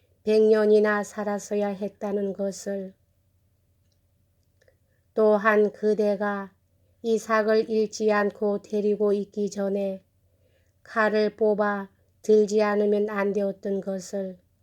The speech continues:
그는 결코 잊지 못하였으리라.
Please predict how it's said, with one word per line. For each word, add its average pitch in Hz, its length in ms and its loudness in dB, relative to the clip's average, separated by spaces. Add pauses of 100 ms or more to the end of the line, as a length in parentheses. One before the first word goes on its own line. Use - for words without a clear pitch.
(2250)
그는 208 420 4
결코 202 720 -2 (460)
잊지 214 540 -2
못하였으리라. 196 1300 -4